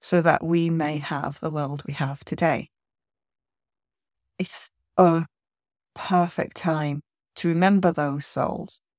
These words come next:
but also to remember anyone who has given their life in aid of others. And that can be those who serve on a daily basis, those who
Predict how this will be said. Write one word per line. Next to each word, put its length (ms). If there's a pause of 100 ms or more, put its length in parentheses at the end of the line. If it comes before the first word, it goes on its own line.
but 100
also 600
to 160
remember 600 (520)
anyone 600 (340)
who 180
has 400 (460)
given 420
their 460 (280)
life 640 (400)
in 240
aid 360 (120)
of 280
others. 560 (880)
And 160
that 320
can 220
be 400 (260)
those 240
who 220
serve 760 (200)
on 100
a 80
daily 320
basis, 800
those 260
who 260